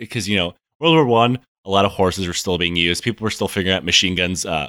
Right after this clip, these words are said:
killed a lot of people really quickly, so don't run at them. Uh, but World War Two, you know, there's there's jets, there's tanks, there's, you know, aircraft carriers, but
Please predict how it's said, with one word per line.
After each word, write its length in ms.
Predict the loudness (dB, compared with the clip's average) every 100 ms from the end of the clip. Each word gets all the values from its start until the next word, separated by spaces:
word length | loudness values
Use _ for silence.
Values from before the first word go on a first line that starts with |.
| -10
killed 260 | -2 0 0
a 40 |
lot 280 | 0 2 4
of 80 | 2
people 240 | -2 -4
really 220 | -2 -2 0
quickly, 380 | -2 -2 -2
so 100 | 0
don't 160 | -2 0
run 180 | 0 2
at 160 | -2
them. 240 | -6 -12 -12 _ _ _ _ _
Uh, 300 | -4 0 0
but 180 | -2 2
World 160 | 2 4
War 120 | 2
Two, 300 | 2 2 2
you 280 | 0 -2 -4
know, 60 |
there's 280 | -6 -10 -12 _ _ _ _
there's 260 | -8 -8 -8
jets, 720 | -4 0 2 0 0 0 0 -4 _
there's 200 | -14 -8
tanks, 640 | -2 0 0 -2 0 0 0 -14 _
there's, 400 | 0 0 0 -2
you 100 | -4
know, 240 | -4 -4 -8 _ _ _ -6
aircraft 520 | -6 0 0 0 0
carriers, 580 | 2 4 4 2 0 -6 _ -12
but 160 | -12